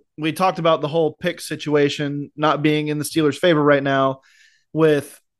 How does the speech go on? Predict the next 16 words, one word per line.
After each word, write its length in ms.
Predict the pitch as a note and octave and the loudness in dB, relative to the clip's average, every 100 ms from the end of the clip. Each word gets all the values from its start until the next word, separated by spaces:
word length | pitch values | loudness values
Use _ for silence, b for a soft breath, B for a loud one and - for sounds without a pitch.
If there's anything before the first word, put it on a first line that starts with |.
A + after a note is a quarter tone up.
| _ _ _ _ | _ _ _ _
you 120 | D#3+ | -8
know, 160 | C#3+ B2+ | -4 -2
uh, 220 | B2+ C#3 - _ _ _ _ _ | -2 -4 -8 _ _ _ _ _
I 100 | D#3 | -4
believe 480 | C#3 D3+ D#3+ D3+ C#3 _ | 0 2 2 0 -2 _
five 440 | - F3 D#3+ D#3+ D3 | -6 0 2 4 2
of 120 | C#3 | 0
their, 220 | C#3 C3+ - | -2 -2 -2
of 180 | D3+ C#3 | -2 -2
the 80 | |
seven 320 | C#3 - D3 C#3 | -4 -2 -2 -2
rounds 600 | C#3+ D3+ D3 C#3 C#3 A2+ | -4 -2 -2 -2 -4 -4
worth 260 | D3+ D3 C3 | 0 0 0
of 180 | A#2+ | -4
picks 340 | - F#3 D3 - | 4 4 4 0
for, 540 | - D3+ D3 F#3+ E3+ | 0 2 2 2 -2